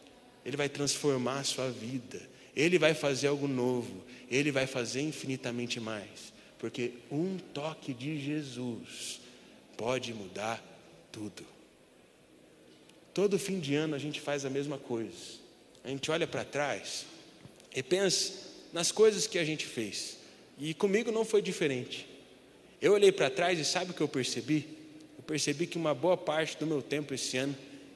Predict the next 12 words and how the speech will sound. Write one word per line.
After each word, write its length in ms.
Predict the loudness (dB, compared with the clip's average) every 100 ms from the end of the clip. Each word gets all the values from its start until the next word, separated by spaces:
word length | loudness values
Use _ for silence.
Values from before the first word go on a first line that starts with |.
| -4
eu 120 | -2
vi 160 | 2 2
muitos 340 | 2 0 -4
lobos 300 | -2 0 -2
ferozes 680 | -2 2 4 2 -2 -10 -10 -14 -20 -20 -10
e 60 | -4
não 160 | 0
ouvi 280 | 0 2 2
a 60 | 2
voz 200 | 0 -4
de 80 |
Deus. 480 | -6 -8 -10 -12 -14